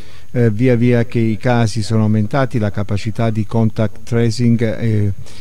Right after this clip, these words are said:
e fare tamponi diminuisce e si entra in un circolo vizioso che fa aumentare la trasmissione del virus. Prima di evitare, ehm, prima di evitare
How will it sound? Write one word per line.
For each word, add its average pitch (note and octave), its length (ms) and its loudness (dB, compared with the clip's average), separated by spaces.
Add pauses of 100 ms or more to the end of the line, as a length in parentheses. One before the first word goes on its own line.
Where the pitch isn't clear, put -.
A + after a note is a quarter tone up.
(140)
e A2+ 100 0
fare A2 320 0
tamponi A#2+ 600 4
diminuisce G#2+ 840 2
e B2+ 140 -2
si - 160 -2
entra A#2 280 2
in A2+ 120 2
un A2+ 160 4
circolo A2 420 0
vizioso A#2 680 0 (320)
che C3 140 0
fa - 160 0
aumentare B2 600 4
la A2+ 140 2
trasmissione G#2+ 680 2
del G#2 140 0
virus. G#2+ 500 0 (420)
Prima A#2 280 2
di G#2+ 100 0
evitare, A2 880 2
ehm, G#2+ 720 2 (160)
prima B2 300 4
di A2 180 2
evitare A2 720 0